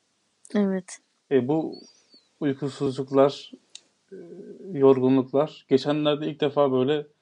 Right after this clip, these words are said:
Speaker 2: erken yatayım dedim uzun zaman sonra. Böyle bir on birde falan yattım. Sabahleyin saat yedi sekizde falan uyanmışım. Gayet dinç uyandım ama bu yorgunluk meselesi,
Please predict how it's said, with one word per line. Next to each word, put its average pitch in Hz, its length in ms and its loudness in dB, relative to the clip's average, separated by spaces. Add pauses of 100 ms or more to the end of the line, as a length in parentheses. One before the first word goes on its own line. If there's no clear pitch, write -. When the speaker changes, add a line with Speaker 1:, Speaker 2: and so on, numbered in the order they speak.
(480)
Speaker 2:
erken 131 320 2
yatayım 127 440 -2
dedim 117 260 -8
uzun 117 180 -6
zaman 117 240 -4
sonra. 113 400 -12
Böyle 117 160 -8
bir 127 160 -8
on 131 200 2
birde 123 220 2
falan 123 240 2
yattım. 120 480 -4 (1080)
Sabahleyin 120 560 -2
saat 120 440 -4 (560)
yedi 123 220 2
sekizde 123 440 0
falan 120 260 0
uyanmışım. 120 640 -2 (500)
Gayet 131 640 2
dinç 131 420 0 (760)
uyandım 127 500 -2
ama 156 280 -2
bu 127 80 0
yorgunluk 135 480 4
meselesi, 135 680 0